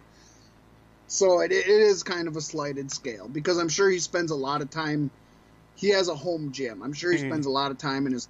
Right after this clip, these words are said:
Speaker 1: home gym doing shit and, you know, whatever.
Speaker 2: I definitely
Speaker 1: But
Speaker 2: think
Speaker 1: anyways,
Speaker 2: next
Speaker 1: I, I thought that
Speaker 2: we
Speaker 1: was
Speaker 2: need
Speaker 1: fact.
Speaker 2: to see Braun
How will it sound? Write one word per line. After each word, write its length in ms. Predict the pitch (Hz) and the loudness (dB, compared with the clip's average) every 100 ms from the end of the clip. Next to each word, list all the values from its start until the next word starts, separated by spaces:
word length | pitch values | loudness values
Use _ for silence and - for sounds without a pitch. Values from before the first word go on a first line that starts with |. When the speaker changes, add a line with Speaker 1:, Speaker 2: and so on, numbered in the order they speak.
| _ 131 | _ -6
Speaker 1:
home 140 | 131 | -4
gym 260 | 123 120 113 | -2 -2 -2
doing 320 | 123 117 127 | -2 0 -2
shit 400 | - - 113 110 | 0 -2 -2 -4
and, 320 | 107 104 117 | -8 -8 -6
you 60 | 110 | -6
know, 160 | 78 - _ _ _ - | -8 -16 _ _ _ -4
whatever. 240 | 165 160 - | 0 4 4
Speaker 2:
I 20 | |
definitely 340 | 185 170 185 196 | 0 -2 -4 -2
Speaker 1:
But 80 | |
Speaker 2:
think 160 | 190 254 | 4 4
Speaker 1:
anyways, 240 | 240 170 | 6 4
Speaker 2:
next 180 | 165 196 | 2 2
Speaker 1:
I, 40 | 226 - - | 0 0 -10
I 40 | 294 - | -10 -8
thought 220 | 190 - | -8 -8
that 80 | 160 | -4
Speaker 2:
we 40 | |
Speaker 1:
was 80 | 170 | -4
Speaker 2:
need 240 | 165 160 160 | -2 -4 -4
Speaker 1:
fact. 80 | 147 | -4
Speaker 2:
to 100 | 156 | -4
see 300 | - 180 170 | -4 -4 -4
Braun 680 | 143 147 147 147 160 151 | -4 -2 -2 -4 -4 -6